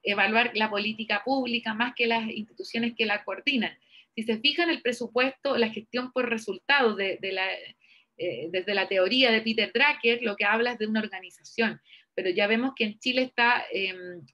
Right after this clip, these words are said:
implementada como una política pública,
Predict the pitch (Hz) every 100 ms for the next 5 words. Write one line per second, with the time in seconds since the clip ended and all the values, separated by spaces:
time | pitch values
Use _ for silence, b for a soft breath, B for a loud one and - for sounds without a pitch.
0 | _ _ - 208 220 202 226 233 233 220
1 | 220 214 208 220 220 196 - 330 277 190
2 | 180 - -